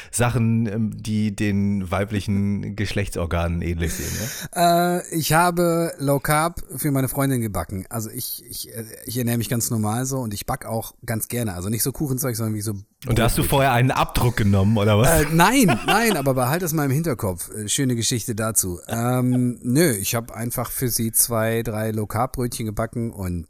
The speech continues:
Speaker 2: die gehen nicht sonderlich auf, also nur so ein bisschen und also da-, das sieht schon extrem, also das hat sich so ein bisschen gelüftet und dann so in der Mitte ein bisschen ges-, also ich muss mal gucken, ob's noch ein Foto davon gibt.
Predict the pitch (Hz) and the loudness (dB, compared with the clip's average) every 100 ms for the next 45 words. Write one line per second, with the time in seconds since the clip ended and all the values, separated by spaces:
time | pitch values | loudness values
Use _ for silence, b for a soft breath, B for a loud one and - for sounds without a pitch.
0 | - 90 110 123 101 113 113 95 95 147 | -12 -4 0 0 -2 -2 -2 -4 -6 -6
1 | 156 - 92 101 117 107 90 143 - 104 | -6 -8 -6 -4 -4 -4 -6 -6 -6 -6
2 | 85 85 78 - _ _ _ _ 87 82 | -8 -10 -12 -12 _ _ _ _ -12 -12
3 | - - - _ - - 101 104 127 107 | -16 -20 -20 _ -6 -4 -2 0 0 -2
4 | - 92 - - 117 123 - 98 92 117 | -4 -4 -4 -2 -4 -4 -4 -8 -6 -6
5 | 110 101 95 90 - 120 107 95 131 - | -4 -6 -6 -4 0 0 0 0 -2 -2
6 | 131 123 - 104 101 101 - 95 92 113 | -2 -2 -6 -6 -4 -6 -8 -8 -6 -6
7 | 131 101 101 - 95 87 - - 92 - | -6 -6 -4 -4 -4 -8 -10 -14 -12 -12
8 | B B B B B B B B B B | B B B B B B B B B B
9 | B - 135 208 196 170 156 139 131 113 | B -6 2 2 4 2 0 -2 -2 -2
10 | 123 95 95 - 90 85 80 78 82 76 | -2 -2 -4 -4 -6 -6 -8 -8 -8 -10
11 | 78 - - | -10 -8 -10